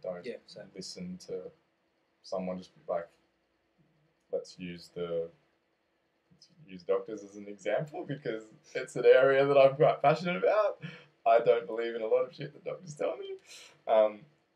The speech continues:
Speaker 1: you know, so when it comes to health, that's an important thing for me, and I believe that intuitively my body knows the be-, knows the answer. It
Speaker 2: Mm.
Speaker 1: knows what I need to do. Um,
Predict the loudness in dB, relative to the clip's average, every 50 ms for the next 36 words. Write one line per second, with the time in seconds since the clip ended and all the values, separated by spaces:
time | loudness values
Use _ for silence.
0 | _ _ _ _ _ _ -12 -10 -10 -10 -10 -12 -10 -4 -2 -2 -2 -2 -4 -6
1 | -8 -8 -8 -12 -16 -10 -2 -2 -2 -2 -2 -6 _ _ _ _ _ _ _ _
2 | _ -12 -10 -10 -10 -12 -12 -12 -10 -12 -12 -12 -12 -16 -20 -20 _ _ _ _
3 | _ _ _ _ -14 -14 -14 -16 _ _ -16 -16 -16 -14 -14 -12 -10 -10 -10 -10
4 | -12 -8 -6 -6 -6 -6 -8 _ -4 -4 -4 -4 -6 -10 _ _ _ _ _ _
5 | _ _ _ _ _ -20 -18 -14 -12 -10 -8 -8 -8 -10 -10 -12 -16 -10 -8 -8
6 | -6 -2 -2 -4 -4 -4 -8 -6 -6 -6 -8 -10 -18 _ _ -14 -14 -14 _ _
7 | -8 -8 -8 -8 -10 -18 -20 -20 -20 -20 _ -18 -16 -16 -14 -10 -12 -12 -10 -8
8 | -8 -8 -8 -10 -12 -16 _ -20 _ _ _ _ _ _ _ -10 -8 -8 -8 -10
9 | -12 -16 -18 -18 _ -20 -20 -20 -20 -20 _ _ _ _ _ _ _ _ _ _
10 | _ _ _ _ _ _ _ _ -10 -8 -6 -6 -6 -8 -12 -16